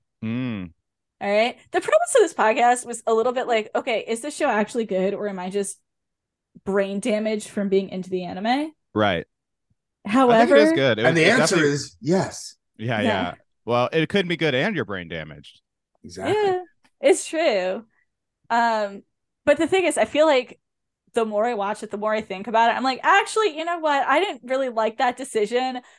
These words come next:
Speaker 1: Right.
Speaker 2: but now that I've seen it three times, I get it."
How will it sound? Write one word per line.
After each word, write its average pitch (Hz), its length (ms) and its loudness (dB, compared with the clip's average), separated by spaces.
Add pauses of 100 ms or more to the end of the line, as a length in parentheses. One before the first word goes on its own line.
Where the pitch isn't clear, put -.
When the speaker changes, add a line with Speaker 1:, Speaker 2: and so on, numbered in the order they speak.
Speaker 1:
Right. 196 120 -2
Speaker 2:
but 226 480 2 (380)
now 370 80 4
that 466 220 0
I've 311 100 -4
seen 233 280 -8
it 247 120 -6
three 254 180 -10
times, 214 520 -2
I 214 80 0
get 214 320 -2
it." - 220 -10